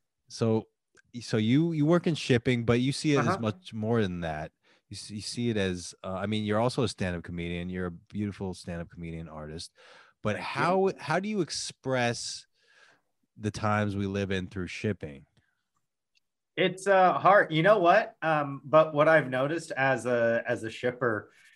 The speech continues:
Speaker 2: is the, uh,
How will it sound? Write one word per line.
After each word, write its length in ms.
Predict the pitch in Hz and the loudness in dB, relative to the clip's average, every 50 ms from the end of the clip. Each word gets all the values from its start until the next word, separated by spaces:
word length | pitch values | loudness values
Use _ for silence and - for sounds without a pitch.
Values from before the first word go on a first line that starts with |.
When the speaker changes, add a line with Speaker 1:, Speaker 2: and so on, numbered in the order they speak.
| _ _ _ | _ _ _
Speaker 2:
is 560 | 143 135 127 123 123 120 113 113 - - - _ _ _ _ _ _ _ _ _ _ _ _ _ _ _ - | 0 2 2 2 2 0 -2 -4 -8 -12 -16 _ _ _ _ _ _ _ _ _ _ _ _ _ _ _ -10
the, 460 | 147 117 110 147 160 156 151 151 143 | -10 -2 2 4 6 6 6 6 6
uh, 480 | 139 131 131 127 123 117 117 117 113 | 6 6 6 4 4 2 2 0 -2